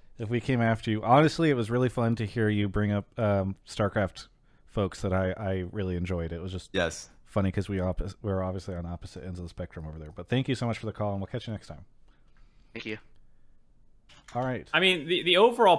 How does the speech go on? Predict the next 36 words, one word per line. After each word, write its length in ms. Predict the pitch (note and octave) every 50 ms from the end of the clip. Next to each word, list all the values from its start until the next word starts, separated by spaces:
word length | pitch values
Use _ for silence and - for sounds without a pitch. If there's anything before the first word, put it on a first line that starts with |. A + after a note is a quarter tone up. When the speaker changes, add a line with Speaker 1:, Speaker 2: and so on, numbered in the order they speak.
| - -
Speaker 4:
point 380 | - C#3 A#2+ A2 - - -
that 380 | A2+ A2 G#2+ G#2+ G#2 - - - - - - - - _ - - _ - - - _ _ _ _ _ _ _ _ _ _ _ - _ _ _ _ -
players 560 | - - E3 E3 F#3 G3 G3+ G3+ G3 - E3+
will 100 | E3 D3+
stick 420 | - - - E3 D#3 D#3 - A#2+
better 240 | C3+ C3 C#3 C#3+ C#3+
than 200 | C3+ C3+ B2 B2
team 340 | - - C#3+ C3+ C3 B2 A2
narratives 640 | G2+ G2 G2 G2 G2 G2+ G2 G2 F#2+ - - - _ _ _ _ _ _ _ _ _ -
is, 240 | - A#3+ C4 A#3 A#3+
like, 280 | A#3+ A#3+ A3 F#3+ D#3 - - - - -
largely 1000 | D3+ D3+ C#3+ C#3+ C#3 C3 A#2+ A#2 A#2+ B2 B2+ C3+ A#2+ A#2 A2 A#2 A#2 G#2+ G2 F#2+
true. 420 | - - - - G2 F#2 F#2+ F#2
People 320 | F#2 - A2+ A2 - G#2+ G#2
Speaker 2:
Mm-hmm. 120 | G2 G2+
Speaker 4:
enjoy 200 | G#2 G2+ F#2+ F#2+
players 420 | F#2+ - G#2+ G2+ F#2+ F2+ F2+ - -
more. 360 | G#2 G2 F#2 F2+ F2+ - -
I 100 | G2+ A2
just 160 | A#2+ A2+ -
think 160 | B2 G#2+ -
that 280 | A#2+ G#2+ G2+ - - -
the 60 | G2+
points 320 | - - - B2 A#2 -
that 100 | - G#2+
he, 120 | G2+ G2+ G2
uh, 80 | F#2+ - - - _ -
picked 360 | - - B2+ - - - -
to 100 | - C3
illustrate 460 | - A#2 A2 A2 A2 - A2+ G2 - -
that 240 | G#2 G2 G2+ - A2
was 160 | B2+ B2 -
not 180 | D3 B2+ G2 -
helped 340 | - B2 A2 - - - - _ _ _ -
by 280 | A2 G2+ G2+ G2 F#2
his 340 | F2 A2+ G#2 F#2+ - - -